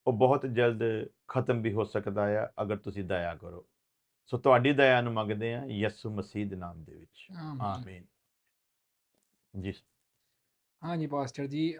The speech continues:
Speaker 2: ਹੁਣ ਜਿਵੇਂ ਅਸੀਂ ਦੁਆ ਕੀਤੀ ਏ, ਇਹਦੇ ਨਾਲ ਬਿਲਕੁਲ ਬੇਸ਼ੱਕ ਸਾਨੂੰ ਦੁਆ ਕਰਕੇ ਵੀ ਬੜੀ ਤਸੱਲੀ ਮਹਿਸੂਸ ਹੋਈ ਏ।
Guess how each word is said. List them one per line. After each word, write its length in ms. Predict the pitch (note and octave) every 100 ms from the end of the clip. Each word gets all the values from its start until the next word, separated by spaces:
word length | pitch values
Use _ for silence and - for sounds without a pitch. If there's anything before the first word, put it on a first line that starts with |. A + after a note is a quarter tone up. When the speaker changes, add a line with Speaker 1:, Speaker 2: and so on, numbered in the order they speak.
| D3+
Speaker 2:
ਹੁਣ 220 | F3+ F#3
ਜਿਵੇਂ 600 | F3 F#3 F#3+ F#3+ F#3 F3 - _ - _ _ _ -
ਅਸੀਂ 160 | D3 D#3
ਦੁਆ 340 | D3+ D3 C#3+
ਕੀਤੀ 400 | C#3 D3 - D#3+
ਏ, 160 | D#3+ D#3
ਇਹਦੇ 140 | D#3
ਨਾਲ 300 | D#3 D3 D3
ਬਿਲਕੁਲ 480 | C#3 F3+ F3+ F#3+ F3+ F3 E3 D3 D3
ਬੇਸ਼ੱਕ 680 | D3+ - D#3 - D#3 C#3+
ਸਾਨੂੰ 340 | C3+ D3+ C3+ C3
ਦੁਆ 280 | C3+ C3+ C3
ਕਰਕੇ 340 | D3 C3+ E3
ਵੀ 80 | F#3
ਬੜੀ 240 | E3+ D#3+
ਤਸੱਲੀ 440 | D#3+ C#3+ D3 C#3+ C#3+
ਮਹਿਸੂਸ 400 | C3+ C#3+ C3 D3
ਹੋਈ 200 | C#3+ B2+
ਏ। 160 | B2